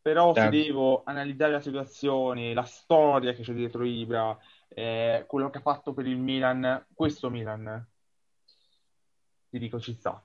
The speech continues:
Speaker 1: Ci sta perché... e poi è, è uscito fuori il fatto che lui abbia detto prima, cioè alla dirigenza, prima di firmare a settembre, di, eh, che, che lui quella settimana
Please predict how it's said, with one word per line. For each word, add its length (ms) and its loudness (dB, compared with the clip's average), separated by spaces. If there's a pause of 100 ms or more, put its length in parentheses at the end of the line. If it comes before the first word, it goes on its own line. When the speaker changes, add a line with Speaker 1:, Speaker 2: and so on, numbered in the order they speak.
(460)
Speaker 1:
Ci 120 -8
sta 260 6
perché... 560 0
e 60 -4
poi 340 -2
è, 220 -4
è 100 -2
uscito 280 -6
fuori 180 2
il 80 -2
fatto 220 -8
che 160 -6
lui 360 -2
abbia 220 2
detto 300 -4
prima, 420 -2 (220)
cioè 180 -6
alla 280 -6
dirigenza, 420 -4
prima 180 -4
di 80 -2
firmare 460 0
a 80 -4
settembre, 1000 -4
di, 440 -12
eh, 540 -10 (220)
che, 140 -10 (200)
che 100 -8
lui 120 -2
quella 200 -8
settimana 640 -4